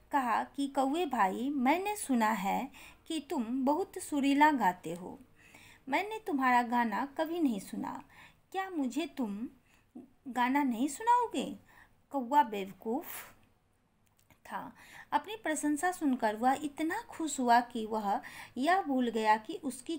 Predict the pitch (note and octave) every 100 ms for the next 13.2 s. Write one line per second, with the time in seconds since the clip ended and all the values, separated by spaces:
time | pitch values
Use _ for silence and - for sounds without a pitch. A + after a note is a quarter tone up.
0 | - C#4 C#4+ D4 B3 A3 G#3 C#4+ - _
1 | _ - _ _ - B3+ C4 C4+ C#4 F3+
2 | F#3+ - - - - - - A#3 C#4+ D4+
3 | D4 G4+ G4 G4+ C#4 - C4 C4 - E4
4 | D4+ C4 D4+ E4 F4 - A#3 G#3+ - F#3+
5 | G3+ D4+ - - - - - _ B3+ D#4
6 | G4 D4 - C4 A#3 E4+ D#4+ A3 A3 B3+
7 | D4 F#4+ F#4+ B3 A3 G#3+ G#3 D#4+ C#5 -
8 | _ - A#3+ A#3 F#3+ - - B3 - -
9 | - - C#4 E4+ F4+ G4 G#4+ - F4 C4
10 | G3+ C4+ E4+ E4 E4+ E4+ - F4 - -
11 | - - - G#4+ G4+ B3 A3 A3 - F4+
12 | G#4+ D4 B3+ C4 F#4 - A#3+ - G3+ G3+
13 | E4+ G#4+